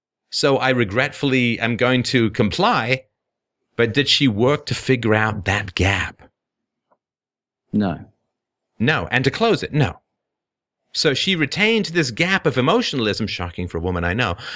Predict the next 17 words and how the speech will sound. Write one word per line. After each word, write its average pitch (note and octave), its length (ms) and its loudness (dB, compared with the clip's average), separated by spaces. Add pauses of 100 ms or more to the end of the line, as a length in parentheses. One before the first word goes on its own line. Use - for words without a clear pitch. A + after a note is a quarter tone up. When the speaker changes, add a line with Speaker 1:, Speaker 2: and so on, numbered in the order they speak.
(120)
Speaker 1:
but C3 140 -2
she - 140 0
Speaker 2:
<laughs> F#3+ 80 2
Speaker 1:
retained F3 400 0
this D3 180 -4
gap D#3+ 280 0
of C#3 120 0
emotional C3+ 580 2
decision-making, B2+ 880 0 (200)
which C#3+ 180 0
she F3+ 240 2
was B2 240 0
not C3 220 0
going C#3+ 140 2
to D3 60 0
give E3 200 0
up. D4 240 -2